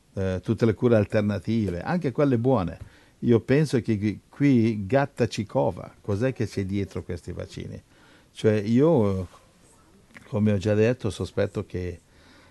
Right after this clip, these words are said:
eh, ci devono essere di quegli scheletri negli armadi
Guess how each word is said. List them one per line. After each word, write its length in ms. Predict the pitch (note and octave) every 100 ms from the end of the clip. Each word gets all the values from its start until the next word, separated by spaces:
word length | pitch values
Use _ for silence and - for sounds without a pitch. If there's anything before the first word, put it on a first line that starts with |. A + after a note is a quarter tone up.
| _
eh, 120 | F#3 -
ci 160 | -
devono 260 | G2+ G2+ G#2
essere 360 | A#2+ A#2+ A2
di 100 | F#2+
quegli 320 | F2+ G#2+ G2 F#2+
scheletri 800 | - - A#2+ C#3 D3+ D3+ C#3+
negli 280 | G#2+ G#2+ G#2
armadi 840 | F#2+ F#2 G2 A2 B2+ C#3 D3+ E3+